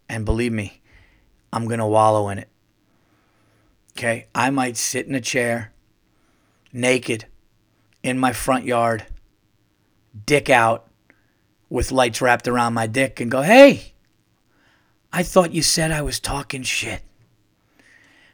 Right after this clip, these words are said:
Well, look at the house and look at my dick, okay? Because it's all lit up.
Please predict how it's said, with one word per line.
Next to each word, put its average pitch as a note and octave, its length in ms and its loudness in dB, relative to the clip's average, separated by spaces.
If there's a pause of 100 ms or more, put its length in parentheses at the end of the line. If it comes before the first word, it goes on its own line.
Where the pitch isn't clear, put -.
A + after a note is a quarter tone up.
Well, A#2 200 -2
look B2+ 240 -2
at B2+ 100 -8
the C#3 100 -4
house B2 560 -4 (1000)
and A#2 160 -6
look A#2 160 -6
at - 80 -10
my A#2 160 -6
dick, G2+ 440 -10 (1000)
okay? C3+ 360 -6 (280)
Because A2+ 340 -6
it's A2 140 -8
all A#2 380 4
lit A2+ 260 0
up. G2 240 -6